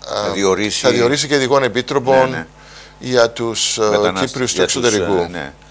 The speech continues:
Speaker 1: απόδημους, ναι.
Speaker 2: Ναι, ναι.
Speaker 1: Μμ.
Speaker 2: Ε, έτσι
Speaker 1: Λοιπόν, ε,
Speaker 2: Ναι,
Speaker 1: νομίζω
Speaker 2: προσπαθούμε
Speaker 1: είναι, είναι πάρα πολλά αυτά που κάνετε και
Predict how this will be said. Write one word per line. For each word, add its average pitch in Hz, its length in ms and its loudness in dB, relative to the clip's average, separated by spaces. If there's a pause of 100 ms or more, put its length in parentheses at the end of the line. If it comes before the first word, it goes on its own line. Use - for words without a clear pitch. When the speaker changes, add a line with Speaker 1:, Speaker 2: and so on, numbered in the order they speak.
(420)
Speaker 1:
απόδημους, 78 560 -6
ναι. 82 160 -14
Speaker 2:
Ναι, 107 120 -10
ναι. 98 100 -10
Speaker 1:
Μμ. 92 120 -12 (500)
Speaker 2:
Ε, 147 500 -2 (300)
έτσι - 340 -2 (1800)
Speaker 1:
Λοιπόν, 190 340 -6
ε, 110 240 2
Speaker 2:
Ναι, 110 60 2
Speaker 1:
νομίζω 113 240 0
Speaker 2:
προσπαθούμε 143 440 0
Speaker 1:
είναι, 214 120 0
είναι 117 220 -2
πάρα 160 340 -2
πολλά 76 340 -4
αυτά 73 220 -6
που 69 160 -12
κάνετε 73 640 -6
και 82 400 -2